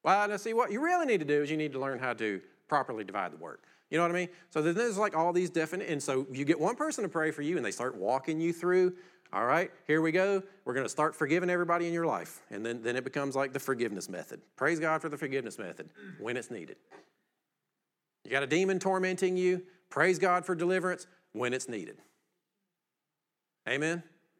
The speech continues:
You got a wrong thinking about the character of God as revealed in Scripture, then you go back and you get, stand on the right foundation. So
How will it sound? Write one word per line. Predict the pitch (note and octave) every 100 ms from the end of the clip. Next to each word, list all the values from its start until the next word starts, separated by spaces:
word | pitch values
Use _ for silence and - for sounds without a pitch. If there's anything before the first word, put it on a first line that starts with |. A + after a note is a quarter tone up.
| _ _ - -
You | -
got | A#2+ D3
a |
wrong | A#2+ C#3 E3+ F3+
thinking | F3 G3 G#3 G#3+ G#3 G#3
about | D3+ C3 B2
the | A2
character | - E3+ E3+ E3+
of | E3
God | E3+ E3+ F3 E3
as | A#2+
revealed | A#2 D3 F3 E3+ C#3
in | C3
Scripture, | A2 G#3 - - F#3+ F#3+ F#3 - _ _
then | A2 F3 G3+ G3+ -
you | D3
go | C3+ D3
back | D3 D3+
and | D3
you | C#3+
get, | C#3+ D3
stand | D3 D3+ C#3+
on | C#3+
the |
right | C#3+ D3
foundation. | - D3+ D#3 D3+ - - _ _ _ _ _ _ _ _ _ _ _
So | - D3+ C#3+ C#3